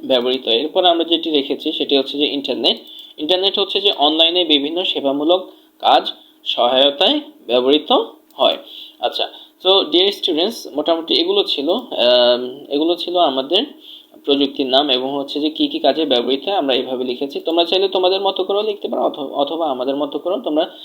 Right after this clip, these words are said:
সাজিয়ে লিখতে পারো। তো হচ্ছে যে আজকের ক্লাস এই পর্যন্তই। ভালো থাকবে, সুস্থ থাকবে।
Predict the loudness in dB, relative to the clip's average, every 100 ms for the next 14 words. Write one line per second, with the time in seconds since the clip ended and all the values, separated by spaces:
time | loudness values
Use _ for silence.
0 | -14 -6 -2 0 0 -2 -4 0 2 0
1 | -2 -12 -14 -14 -16 -2 2 4 4 0
2 | 2 2 2 0 2 4 4 0 -4 -2
3 | -4 -4 -2 -2 -2 0 0 0 0 -2
4 | -2 -4 -4 -4 -2 0 0